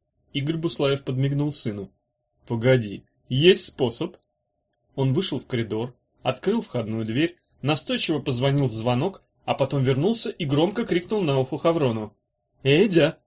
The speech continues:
сосед снизу пришел ругаться. Говорит, у нас ванна опять протекает». Лицо у Эди стало маниакальным. Он встал и взял с мойки топорик для разделки мяса. «Я сейчас вернусь, дорогая. Останься здесь, это не для женщин», —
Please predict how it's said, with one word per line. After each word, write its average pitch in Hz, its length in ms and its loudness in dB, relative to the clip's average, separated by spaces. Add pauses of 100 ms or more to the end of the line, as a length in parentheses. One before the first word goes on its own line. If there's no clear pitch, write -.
(160)
сосед 165 440 4
снизу 196 360 0
пришел 175 400 0
ругаться. 185 560 2 (180)
Говорит, 147 460 4
у 185 80 4
нас 196 220 4
ванна 208 320 4
опять - 280 2
протекает». 127 640 -2 (760)
Лицо 123 500 -4
у 170 120 6
Эди 170 200 6
стало 113 360 -2
маниакальным. 110 720 -4 (400)
Он 131 160 -2
встал - 460 -2 (200)
и 139 80 -2
взял 143 280 4
с - 100 -4
мойки 180 320 0
топорик 156 560 0
для 143 140 -2
разделки 143 480 -2
мяса. 117 440 -6 (560)
«Я 151 200 8
сейчас 147 380 0
вернусь, 160 400 6
дорогая. 127 580 0 (140)
Останься 180 460 2
здесь, 147 340 0
это 175 140 4
не 165 120 4
для 139 220 6
женщин», — 107 580 -6